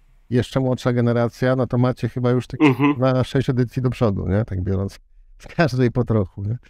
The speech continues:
Speaker 1: Bo tam tych zespołów młod-, młodych jest mnóstwo, no nie? Ale tak, wiesz, jeżeli formuła jest taka trochę zamknięta, no nie, to, to się, wiesz, nie skoń-,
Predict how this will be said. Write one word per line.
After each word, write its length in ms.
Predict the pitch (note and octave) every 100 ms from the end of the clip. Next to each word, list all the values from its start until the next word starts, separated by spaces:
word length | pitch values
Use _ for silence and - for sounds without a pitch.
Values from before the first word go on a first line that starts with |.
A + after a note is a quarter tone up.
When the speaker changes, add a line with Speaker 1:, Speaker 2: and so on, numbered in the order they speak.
| _ - - -
Speaker 1:
Bo 60 |
tam 200 | - A2
tych 140 | A2+ A#2
zespołów 420 | A#2 - A#2+ A#2
młod-, 260 | A#2+ A#2+
młodych 360 | B2+ B2+ B2 B2+
jest 140 | B2+
mnóstwo, 480 | B2+ C3+ A2+ - G2 G2
no 80 |
nie? 160 | G2+ A2
Ale 160 | B2 B2+
tak, 340 | C3+ C3 -
wiesz, 160 | A2 G#2 - - _ _ _ _ _ _ _ -
jeżeli 220 | A2+ C#3
formuła 380 | D3+ C#3+ D#3+ E3
jest 120 | -
taka 200 | D3 C3+
trochę 220 | C3+ B2+
zamknięta, 720 | B2 A2+ - B2 A2+ C3 C#3+
no 100 | C#3+
nie, 180 | C3+ C3+
to, 480 | A#2+ C3 C3 C3 B2 - _ _ _ _ _ _
to 100 | B2
się, 200 | - A#2+
wiesz, 220 | A2 G#2
nie 180 | G2+ A#2
skoń-, 420 | - - B2 B2